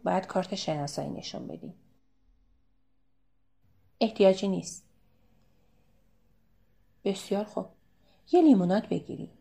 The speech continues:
جوان بدون آنکه حرفی بزند از روی چارپایه بلند شد و رفت. حدود نیم ساعت بعد به بار آمد و دوباره نشست. با دست اشاره‌های مبهمی می‌کرد و از دهانش بوی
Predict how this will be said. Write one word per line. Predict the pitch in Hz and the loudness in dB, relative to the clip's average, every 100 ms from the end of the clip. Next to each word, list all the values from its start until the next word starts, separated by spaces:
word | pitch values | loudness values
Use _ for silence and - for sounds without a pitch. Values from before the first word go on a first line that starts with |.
| _ _ _ _ _ _ _ - | _ _ _ _ _ _ _ 0
جوان | 185 180 202 202 190 | 2 2 0 -2 -2
بدون | 190 185 175 | 0 0 0
آنکه | 170 170 170 | -2 -6 -8
حرفی | - 262 - 180 | -4 -6 -4 -8
بزند | 156 151 160 170 | -8 -8 -6 -6
از | - 156 - | -8 -10 -8
روی | 165 | -10
چارپایه | 170 160 160 160 165 | -8 -6 -6 -6 -6
بلند | 165 156 190 262 | -6 -6 -4 -6
شد | - 190 | -6 -6
و | 175 | -4
رفت. | 165 - - _ _ _ - - - | -8 -12 -16 _ _ _ -20 -20 -12
حدود | - 208 202 180 | -2 2 2 2
نیم | 180 262 | 2 0
ساعت | - 190 170 - | -2 -4 -4 -6
بعد | 165 180 - | -6 -6 -6
به | 151 | -6
بار | 175 233 | -4 -2
آمد | 233 208 190 | -2 -4 -4
و | 180 | -6
دوباره | 180 151 143 151 | -4 -4 -4 -6
نشست. | 165 - - - - _ - | -8 -8 -14 -16 -20 _ -6
با | 170 | -4
دست | 151 170 180 - - - - - | 0 0 -2 -8 -18 -20 -20 -10
اشاره‌های | 185 185 170 170 185 | -4 -2 0 -2 -2
مبهمی | 180 175 170 - 247 | 0 -2 -4 -4 -4
می‌کرد | - 170 - 156 - | -4 -12 -12 -12 -10
و | 196 208 226 - | -8 -8 -10 -10
از | 160 - | -10 -10
دهانش | 160 160 160 160 - - | -10 -10 -8 -10 -12 -16
بوی | - 160 151 | -12 -10 -10